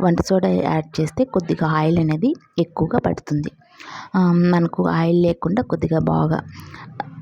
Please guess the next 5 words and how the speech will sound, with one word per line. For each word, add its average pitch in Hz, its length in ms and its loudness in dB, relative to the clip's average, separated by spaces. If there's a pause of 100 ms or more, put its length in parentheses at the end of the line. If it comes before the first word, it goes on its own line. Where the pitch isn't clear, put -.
ఇలా 170 320 4 (140)
చేసినా 156 300 0
కూడా 208 200 -2 (720)
చక్కగా 180 280 -2
సాఫ్ట్గా 170 600 -2